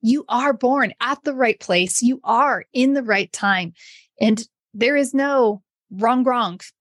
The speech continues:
You are exactly where you need to be. So I want to encourage you to make sure that you are living into that purpose and into that contribution that you were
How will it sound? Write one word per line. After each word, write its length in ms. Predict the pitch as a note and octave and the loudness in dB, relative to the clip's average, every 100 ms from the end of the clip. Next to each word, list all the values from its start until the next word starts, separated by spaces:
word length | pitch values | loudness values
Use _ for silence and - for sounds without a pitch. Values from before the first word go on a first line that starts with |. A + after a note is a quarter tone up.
| _ | _
You 260 | - G#3+ B3+ | -2 0 2
are 140 | - G3+ | 0 -2
exactly 540 | G3 - F3+ - A#3 | -2 -4 -4 0 2
where 280 | G#3 G3 G3 _ | 2 0 -4 _
you 120 | G3+ | -2
need 260 | G3 F3+ F#3+ _ | -2 -4 -12 _
to 100 | - | -12
be. 280 | G3+ F#3 - _ _ - - | -10 -12 -14 _ _ -20 -8
So 120 | - | -2
I 60 | A3 | 0
want 180 | C4 | 2
to 60 | F4 | 2
encourage 520 | D4+ - B3 B3 G#3 | -2 -2 0 0 0
you 220 | G#3 F3+ F3+ _ _ | -4 -8 -12 _ _
to 80 | - | -2
make 180 | A3+ C#4 | 0 0
sure 220 | - D#4 | 0 0
that 140 | A#3+ G#3+ | 0 0
you 240 | G#3 A3+ | 2 2
are 100 | B3+ | 2
living 540 | G#3 G3 B3 A3+ G3 - | -2 0 0 2 -2 -2
into 340 | D4 D4+ - A3+ | -2 0 0 0
that 240 | F3 - | 0 -2
purpose 480 | - C4+ C4 F#3+ - | -2 -2 0 -4 -4
and 180 | - G3+ | -10 -4
into 260 | C4 C4 C#4+ | 0 0 0
that 160 | C#4 C4+ | -2 -2
contribution 720 | B3 G#3+ G3 G#3 A3 - G#3 | -2 -2 -2 0 0 0 0
that 180 | G3 - | 0 -2
you 340 | G#3 G#3 C4+ | -6 0 0
were 360 | C4+ A#3+ G3 | 2 0 0